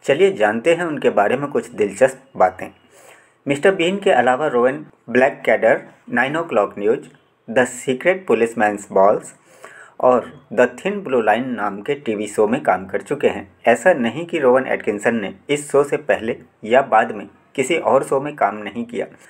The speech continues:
लेकिन उन्हें पहचान मिली तो मिस्टर बीन से। रोवन का जन्म आज ही के दिन साल उन्नीस सौ पचपन में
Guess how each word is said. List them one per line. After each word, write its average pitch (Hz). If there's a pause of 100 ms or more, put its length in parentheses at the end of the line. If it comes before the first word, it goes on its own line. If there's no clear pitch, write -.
(280)
लेकिन 127 (140)
उन्हें 165
पहचान 127
मिली 147
तो 151
मिस्टर 113
बीन 95
से। 92 (680)
रोवन 147
का 196
जन्म 147 (100)
आज 107
ही 120
के 131
दिन 127 (100)
साल 104
उन्नीस 107
सौ 101
पचपन 110
में 107